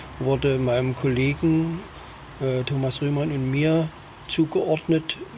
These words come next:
äh, für unser Projekt Theater am Rand, was seit über dreiundzwanzig Jahren existiert, was wir zusammen gegründet haben. <clears throat> Und für diese Arbeit, für dieses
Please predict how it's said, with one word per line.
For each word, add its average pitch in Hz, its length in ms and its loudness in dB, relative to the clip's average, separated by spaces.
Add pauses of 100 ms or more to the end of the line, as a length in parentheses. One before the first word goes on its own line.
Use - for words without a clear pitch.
(220)
äh, 131 320 -2
für 147 540 2
unser 143 440 4 (120)
Projekt 135 460 2
Theater 139 460 2
am 120 120 0
Rand, 113 500 -2 (460)
was - 460 0
seit 123 200 -2
über 123 400 0 (480)
dreiundzwanzig 117 640 -2
Jahren 117 420 -2 (100)
existiert, 156 640 0
was 120 220 2
wir 131 320 0
zusammen 123 360 -4
gegründet 147 540 0
haben. 139 360 2 (580)
<clears throat> 170 560 4
Und 131 340 2 (340)
für - 140 -4
diese 151 380 2
Arbeit, 131 420 2
für 123 120 -4
dieses 135 520 0